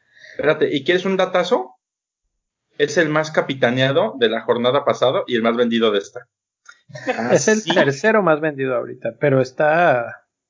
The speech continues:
Speaker 2: digo, solo porque Soyuncu hizo su tontería, eh,
Speaker 1: Sí.
Speaker 2: es el súper, súper lejos más vendido, pero sí está empatado con Mané.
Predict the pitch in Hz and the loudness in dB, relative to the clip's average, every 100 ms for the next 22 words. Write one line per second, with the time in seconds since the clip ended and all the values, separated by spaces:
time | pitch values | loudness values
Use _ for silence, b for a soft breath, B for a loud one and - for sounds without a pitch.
0 | _ _ 202 165 160 - 185 - - 190 | _ _ 0 2 0 -2 -14 -20 -2 0
1 | 208 185 135 139 160 139 151 151 170 143 | 2 -2 -2 -2 -2 -2 -6 -4 -4 -2
2 | 156 147 143 135 135 127 135 135 185 - | -2 -4 -6 -2 -2 0 -2 -2 -4 -10
3 | _ _ _ _ _ _ 139 131 127 - | _ _ _ _ _ _ -4 -2 -2 -2
4 | - 143 151 127 156 135 143 - 135 143 | 0 2 2 2 0 2 0 0 -4 -2
5 | 120 117 131 143 131 151 131 - 135 135 | -2 -4 0 0 2 0 -2 -6 -4 -2
6 | 135 139 127 139 196 - _ _ _ _ | 0 0 0 -2 -4 -10 _ _ _ _
7 | _ - 135 127 117 - 147 139 160 156 | _ 0 2 2 0 0 0 2 0 0
8 | 185 185 185 214 156 127 120 123 240 - | 0 2 0 2 2 2 -2 -4 -8 -12